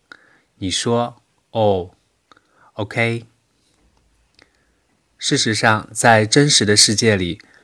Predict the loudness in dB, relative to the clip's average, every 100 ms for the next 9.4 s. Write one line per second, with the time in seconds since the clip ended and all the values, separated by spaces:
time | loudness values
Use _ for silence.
0 | _ _ 0 0 0 -4 -4 -6 -2 0
1 | 0 2 0 0 2 2 2 -2 2 2
2 | 2 0 0 0 0 2 0 0 0 -2
3 | -2 -2 -4 -10 _ _ _ -20 -20 -20
4 | _ -6 -4 -2 0 0 2 0 0 -6
5 | -16 _ _ _ _ _ -20 -20 _ _
6 | _ _ _ _ _ _ -12 -4 -4 -4
7 | -4 -4 -4 -4 -4 -4 -6 -6 -6 -10
8 | -6 -4 -2 -2 -4 -8 -8 -8 -6 -6
9 | -8 -10 -12